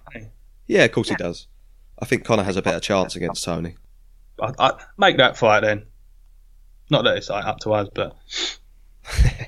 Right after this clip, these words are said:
Speaker 2: All right, I'll make it. I'll make it, don't worry.
Speaker 1: But nah, it's, I, I think we're gonna get two interim titles that I actually agree with,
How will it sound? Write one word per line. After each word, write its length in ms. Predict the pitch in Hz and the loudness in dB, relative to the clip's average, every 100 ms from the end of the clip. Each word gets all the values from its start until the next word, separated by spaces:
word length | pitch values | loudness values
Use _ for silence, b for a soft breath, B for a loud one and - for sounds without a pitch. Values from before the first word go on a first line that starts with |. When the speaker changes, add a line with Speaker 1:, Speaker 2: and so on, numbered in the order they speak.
| - - - B B B B - - - - b b | -14 -18 -16 B B B B -20 -20 -20 -20 b b
Speaker 2:
All 140 | 147 | 8
right, 180 | 90 117 - | 8 6 6
I'll 100 | 139 | 8
make 300 | 117 104 - | 8 6 2
it. 120 | - - | -6 0
I'll 120 | 101 | 0
make 200 | 85 - | 0 -6
it, 100 | - | -2
don't 140 | 87 | -2
worry. 120 | - - - - - - - - - - B B B B B - | 2 4 4 2 -2 -10 -14 -18 -20 -20 B B B B B 2
Speaker 1:
But 180 | 147 156 | 4 6
nah, 260 | 165 165 151 | 6 6 4
it's, 300 | 143 - - - | 0 -4 -14 -12
I, 240 | - - 123 | -12 2 2
I 20 | |
think 180 | 135 120 | 2 0
we're 80 | 117 | 0
gonna 160 | 117 113 | 0 2
get 260 | 117 113 | 2 0
two 240 | - 127 120 | -2 0 2
interim 280 | 113 117 | 2 0
titles 360 | 107 120 120 110 | 2 4 4 4
that 60 | - | 0
I 160 | 113 113 | 2 2
actually 240 | 107 120 | 0 0
agree 320 | 113 110 113 113 | 0 4 4 4
with, 200 | 113 | 2